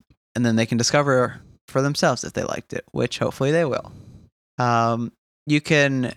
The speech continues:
tell, you know, <laughs> you can contact us at tell me about that podcast at gmail dot com. We're on Facebook and Twitter at T M A T Pod. If you wanna leave us a review, that'd be great.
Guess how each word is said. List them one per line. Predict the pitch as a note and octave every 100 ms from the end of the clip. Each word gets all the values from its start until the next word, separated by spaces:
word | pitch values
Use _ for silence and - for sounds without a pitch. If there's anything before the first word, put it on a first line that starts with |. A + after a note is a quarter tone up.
| -
tell, | D#3 D#3 D#3 - - - _ - - -
you | C3
know, | C#3 D3 D#3+ - - _ _ _ -
<laughs> | - - - - - C#4+ - E4+ E4 - - _ _ _
you | C#3
can | D3+
contact | C#3 E3+ F#3+ D#3+ E3+
us | D#3 F3+ - - _ _ -
at | B2+ -
tell | - D#3+
me |
about | D#3 C#3+
that | D3 A2+
podcast | C#3 B2+ C3+ C3+
at | C3 B2+
gmail | C#3 C3 B2
dot | A#2+
com. | - C3+ E3+ F3 - - - _ _ _
We're | C3+ C3+ C3
on | B2+ C3 B2 A#2+
Facebook | D3+ D3+ - -
and | A#2+
Twitter | - F3+ F#3+ -
at | A#2+ -
T | D3
M | C3
A | B2
T | B2
Pod. | D3+ D#3 F3 F#3 F#3 _ _ _ _ _ _ _ _ _ -
If | C#3+ C#3+ C#3
you | F3
wanna | F#3+
leave | F#3+ F3
us | F3 E3
a |
review, | D3+ G#3
that'd | A3 D3
be | C3+
great. | D#3 E3+